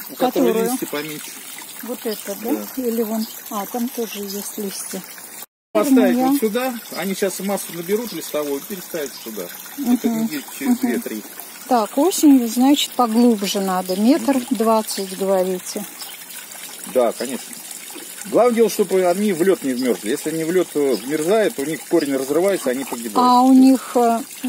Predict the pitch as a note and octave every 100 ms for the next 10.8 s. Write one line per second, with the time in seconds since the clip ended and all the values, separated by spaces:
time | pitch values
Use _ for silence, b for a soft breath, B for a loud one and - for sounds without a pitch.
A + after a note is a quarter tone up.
0 | B3+ - C4+ D4 C#4+ - B3+ A#3+ A#3+ G#3+
1 | A#3+ G#3+ B3 B3+ C#4+ E4 - - G#3+ C#4
2 | D3+ F#3 A#3+ - - D#3+ A3 G#3 G3+ C#3+
3 | - C#3 C#3+ - F3 G3+ F3 D3+ E3+ E3
4 | D#3+ E3 D3 C#3+ - D3 C#3 G#2 - G#2
5 | - G3 F#3+ - - - A3+ G#3 - -
6 | A3+ G#3+ A3 A#3+ - B3+ - - - -
7 | - - - - - - - B3 - E3+
8 | G3+ C#3 C3 C#3+ F#3 E3 C3 C3 A#2+ C#3
9 | C3+ C3+ C#3+ C#3 F3+ - A#2 - C#3+ F3
10 | F#3+ B3 G#3 A3 G#3 A3 G#3+ -